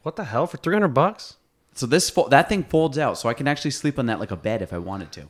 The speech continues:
Speaker 1: We,
Speaker 2: I've never spent the night on
Speaker 1: we
Speaker 2: it,
Speaker 1: bought
Speaker 2: but
Speaker 1: a sectional for, like, twelve hundred dollars off Wayfair, and it came, it came, one, without the directions. No, no, the wrong directions. The directions to a different couch,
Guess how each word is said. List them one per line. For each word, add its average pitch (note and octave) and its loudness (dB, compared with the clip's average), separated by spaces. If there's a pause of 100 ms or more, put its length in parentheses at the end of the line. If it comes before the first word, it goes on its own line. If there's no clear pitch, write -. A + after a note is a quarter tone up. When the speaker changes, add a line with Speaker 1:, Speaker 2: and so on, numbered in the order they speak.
Speaker 1:
We, D#3+ -6
Speaker 2:
I've B3 2
never F3+ 2
spent F3 -4
the - -6
night A#2+ -2
on G#2+ -4
Speaker 1:
we G3+ 4
Speaker 2:
it, B3 4
Speaker 1:
bought - 0
Speaker 2:
but C4 4
Speaker 1:
a G3+ 6
sectional F#3 2
for, D3 0
like, A#2 2
twelve E3 4
hundred D#3+ 2
dollars B2 4
off D3+ 0
Wayfair, F3 -2 (160)
and C3+ 4
it - -4
came, D3 0 (1000)
it A#2 -4
came, D3 2 (320)
one, A2 4 (460)
without A2 2
the C3 -2
directions. G#2 -4
No, A#2+ 6
no, G#2 -4
the A#2+ -4
wrong B2 2
directions. F2+ -10
The B2 -10
directions B2+ 2
to C#3 0
a B2 2
different G#2 -4
couch, - -12